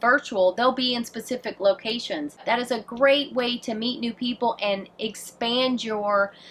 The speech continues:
R V community. And that's really the whole point of our village, is to create a community, because it really will change the way you R V. It will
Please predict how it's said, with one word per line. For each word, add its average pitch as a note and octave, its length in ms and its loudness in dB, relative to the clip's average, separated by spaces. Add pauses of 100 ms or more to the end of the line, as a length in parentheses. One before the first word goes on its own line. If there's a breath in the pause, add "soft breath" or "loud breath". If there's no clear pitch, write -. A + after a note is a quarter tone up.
(140 loud breath)
R A3 220 2
V A3 160 -4
community. G3+ 640 -6
And A3 180 0
that's C4+ 280 -2
really D4 280 2
the A#3+ 120 0
whole A3+ 300 -2
point A#3 360 -6
of F#3+ 140 -2
our F#3 240 2
village, G3 440 2
is G3+ 220 -8
to - 180 -6
create A#3 600 -4
a G#3 100 0
community, G#3 760 -8 (360 loud breath)
because B3 320 0
it - 140 -2 (100)
really D4 340 2
will A#3 340 0 (200)
change B3+ 520 -2
the F#3+ 100 -2
way F#3+ 140 6
you F#3+ 180 -4
R F3 200 2
V. E3+ 320 -6
It F3+ 80 0
will G#3+ 260 -4